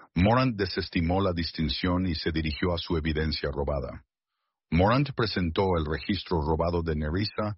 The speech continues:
al presidente del consejo. Un escriba colocó el único libro en la mesa central. Odin emitió un silencioso sonido de desesperación. La asesora levantó el registro de Nerissa.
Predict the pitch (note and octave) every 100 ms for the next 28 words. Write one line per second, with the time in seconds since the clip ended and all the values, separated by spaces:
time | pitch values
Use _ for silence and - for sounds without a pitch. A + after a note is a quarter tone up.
0 | _ _ - F#2 D#2+ F#2+ - E2+ F#2+ F#2
1 | D#2 D2 D2 C#2 D#2+ - - - _ _
2 | _ _ _ _ - C#3+ E3 - B2+ A2
3 | F2 G2 F2+ E2 G2+ F2+ G#2 G#2+ G2 F#2
4 | F2+ E2+ D#2 D2 D#2 D#2 - - C#2 C2
5 | C2 B1+ C2+ _ _ _ _ _ _ G#2+
6 | A#2 B2+ A#2+ A#2 - F#2 F2 G2+ F#2+ F#2+
7 | - F#2 D2+ - A2+ - G#2+ - F2+ G2
8 | F2 E2 D#2 D2+ - D2+ - C#2 - D#2
9 | C2+ B1 - _ _ _ _ _ - E2+
10 | E2+ E2+ F2 - G#2 G2+ F#2 E2 D#2+ F#2+
11 | F#2 E2+ D#2+ G2+ E2+ F#2 D#2+ C#2+ C#2 D#2
12 | D#2 - C#2+